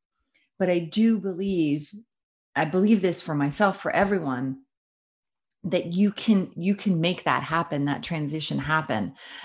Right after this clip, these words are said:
And it does involve making different kinds of decisions.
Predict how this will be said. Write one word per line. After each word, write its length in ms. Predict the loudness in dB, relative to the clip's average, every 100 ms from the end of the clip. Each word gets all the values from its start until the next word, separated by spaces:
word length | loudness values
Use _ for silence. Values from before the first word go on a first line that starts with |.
| 0
And 120 | 2
it 240 | 2 -2 2
does 340 | 6 8 6
involve 640 | 4 2 4 4 4 2 0
making 440 | 0 0 0 -2
different 300 | -2 -4 -6
kinds 280 | -4 -2 -2
of 100 | -6
decisions. 760 | -10 -6 -6 -4 -4 -4 -6